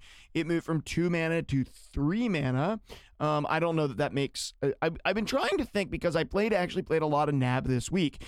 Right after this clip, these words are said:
because I had a, I had a, a quest to activate a certain amount of Pilfer cards for fifteen hundred, uh, experience. I was trying to finish it this week, and, um, I, I think I finished it over the course of two days, and I, then I got hooked on a Heimerdinger T F deck and had a lot of fun playing sort of a control-y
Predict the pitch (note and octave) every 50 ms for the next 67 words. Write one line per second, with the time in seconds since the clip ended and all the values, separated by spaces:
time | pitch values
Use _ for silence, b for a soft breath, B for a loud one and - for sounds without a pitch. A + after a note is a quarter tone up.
0 | B B B - D3 - - - C#3+ - - - D#3+ E3+ F3 E3+ E3 E3 D#3+ D3+
1 | D3 C#3 - D#3+ F3 F3+ F3+ F3 E3 D#3 C#3+ - C3+ - - C#3+ B2+ - - -
2 | - - - D3 C#3+ C#3+ - - C#3 C#3 C#3 C3+ - B2+ - D3 D3 - C#3+ C#3
3 | C3+ C3 C3 - - C3+ C3+ C3+ - D3+ C#3+ - - D3 D3 D#3 C#3 - - C3+
4 | - - D3+ C3 - - D3 C#3+ C#3+ C#3 C#3 C#3 C3+ - - C3+ C3+ A2+ C#3 -
5 | - - C#3+ C3 B2+ C#3+ D#3+ F3 - - C#3 C3 A#2 - - E3 E3 D#3 - -
6 | - C3 C3 B2 - A#2+ A2+ - E3+ D3+ - - F3 F3+ E3+ - - B B B
7 | B B B B B D3 D3 C#3+ C#3+ C#3+ C#3 - - C#3 C#3 C3+ C3 C3 - -
8 | D3 - _ - D#3 C#3 A3+ A3+ C4 B3+ - G#3+ G3+ F#3 - F3+ F3 D#3 D#3 D3+
9 | E3 D#3+ - C#3 A#2+ - - D#3 C#3+ D3+ D#3 D3+ C#3+ C3+ C3 - - D3 D3 -
10 | - D3+ D3 C#3+ F#3 G#3 D#4 F#3+ D#3 D#3+ D#3 - B2 D#3 B3 - - - - D#3
11 | D3+ C#3+ C#3 B2 - - C#3 C#3+ C#3+ D3+ D3 C#3+ C3+ B2+ B2+ B2+ A#2 - - C3+
12 | C#3 D3+ E3+ G3 - - - - - - - - B B B B B B B C#3
13 | C#3 C#3 C3 B2+ C#3+ D3 D3 D3 C#3+ C#3 C#3+ D3 - - C#3 C#3 C3+ C3+ - -
14 | C#3+ C3+ C3+ B2+ - - C3+ C3 A#2+ - - B2+ A#2 - - - F#3+ G#3 G#3 F#3+
15 | F#3 F#3 F3+ F3+ F3+ F3+ E3